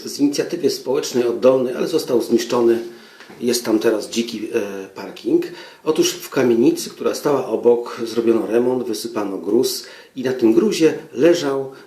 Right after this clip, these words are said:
między innymi ten, e, taki pospolity kafel, wcale nie, e, zabytkowy. E, wziąłem z podwórka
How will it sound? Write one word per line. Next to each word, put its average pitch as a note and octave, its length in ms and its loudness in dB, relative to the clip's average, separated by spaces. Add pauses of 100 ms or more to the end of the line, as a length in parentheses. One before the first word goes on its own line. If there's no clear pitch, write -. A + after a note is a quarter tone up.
(100)
między A#2 360 4
innymi A#2 340 2
ten, C#3 380 0
e, C3 60 -10 (600)
taki - 260 -14
pospolity A#2 640 -2
kafel, A2 420 -2
wcale B2+ 460 0
nie, A2+ 380 -4
e, A2 220 -2
zabytkowy. G#2 580 -4 (560)
E, A#2+ 240 0 (680)
wziąłem D#3 300 2
z - 80 -8
podwórka D3+ 560 -2